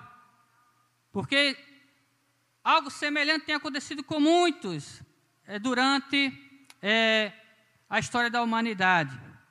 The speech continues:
Quem sabe este homem aqui da parábola, ele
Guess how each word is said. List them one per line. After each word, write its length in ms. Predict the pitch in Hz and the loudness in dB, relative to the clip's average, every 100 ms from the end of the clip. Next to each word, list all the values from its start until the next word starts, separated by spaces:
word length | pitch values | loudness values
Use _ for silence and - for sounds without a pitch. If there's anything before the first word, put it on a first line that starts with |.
| _ _ _ _ _ _ _ _ | _ _ _ _ _ _ _ _
Quem 160 | - 302 | -2 0
sabe 360 | - 330 339 330 | 2 2 2 0
este 300 | - 320 302 | -6 -4 0
homem 300 | 320 320 302 | 0 0 -2
aqui 180 | 294 | -4
da 140 | 302 302 | -4 -4
parábola, 760 | 285 269 285 311 311 320 311 - - - _ _ _ _ _ _ _ _ _ | -2 0 2 2 2 2 0 -2 -14 -20 _ _ _ _ _ _ _ _ _
ele 400 | 247 311 330 302 | 0 0 0 -4